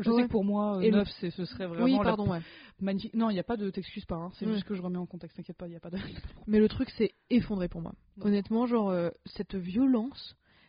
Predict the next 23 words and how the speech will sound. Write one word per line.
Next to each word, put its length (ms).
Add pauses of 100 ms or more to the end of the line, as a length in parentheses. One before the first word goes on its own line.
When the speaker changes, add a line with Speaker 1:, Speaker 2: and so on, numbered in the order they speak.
(120)
Speaker 2:
mais 260 (140)
c'est 340
les 140
pires 260
examens 320
que 60
j'ai 120
eus, 60
c'était 340 (440)
cet 260
examen 320
au 60
baccalauréat 680
et 140
cet 200
examen 320
de 80
licence 400
trois, 260 (560)
euh, 400 (360)
où 100
j'ai 160
chié 520